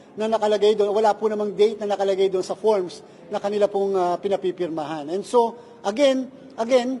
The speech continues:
maganda pong maisama rin yan, yung bagay na yan, doon sa ating babaguhin na guidelines. Paano ba kung nakapagpapirma ng mga signature forms at pagkatapos, eh, hindi kaagad ito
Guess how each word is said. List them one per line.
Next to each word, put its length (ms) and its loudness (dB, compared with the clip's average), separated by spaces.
maganda 400 0
pong 160 -2
maisama 480 0
rin 240 -2
yan, 240 -2
yung 80 -8
bagay 320 4
na 80 2
yan, 240 -2
doon 320 -2
sa 320 -2
ating 240 -4
babaguhin 720 0
na 160 -2
guidelines. 640 -2
Paano 400 0
ba 240 0
kung 160 -2
nakapagpapirma 1120 -2
ng 240 -4
mga 240 -2
signature 480 -4
forms 480 0
at 160 -6
pagkatapos, 580 -2
eh, 60 0
hindi 320 -4
kaagad 260 -2
ito 160 -4